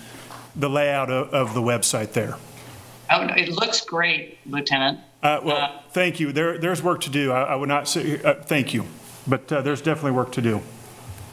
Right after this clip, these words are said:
Speaker 2: Yeah, but I, I went in there today and I was really, I've looked at it several times in the last, I don't know, handful of months, but I popped in there today and I went, "Wow, this is really nice." Um, yeah, and it really stands out with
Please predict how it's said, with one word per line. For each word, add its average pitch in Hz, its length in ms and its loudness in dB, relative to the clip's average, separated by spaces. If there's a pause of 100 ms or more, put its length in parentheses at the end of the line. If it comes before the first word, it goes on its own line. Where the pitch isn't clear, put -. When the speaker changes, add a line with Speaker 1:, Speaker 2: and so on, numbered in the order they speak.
(120)
Speaker 2:
Yeah, 160 200 2
but 165 120 0 (100)
I, 170 300 0 (200)
I 190 160 2
went 180 140 2
in 170 80 0
there 160 160 2
today 165 640 2
and 135 80 -2
I 147 180 2
was 147 240 0
really, 160 320 0
I've 147 200 0 (180)
looked 185 160 0
at 147 140 2
it - 80 -4
several - 240 -2
times 151 280 4
in 143 40 -12
the 143 80 -4
last, 139 340 2
I 143 60 -4
don't 131 100 0
know, 123 60 -4
handful 143 400 0
of 135 80 -2
months, 156 340 0
but - 140 -2
I 139 180 0 (120)
popped 160 260 2
in 143 120 0
there 139 120 2
today 143 340 0
and 139 80 0
I 135 80 -4
went, 127 180 -10
"Wow, 156 240 4
this - 200 0
is - 180 0
really 147 260 0
nice." 131 600 0 (560)
Um, 131 500 0 (300)
yeah, 160 200 2
and 143 100 0
it 131 120 -12
really 151 140 0
stands 143 480 2
out 139 300 2
with 131 100 -8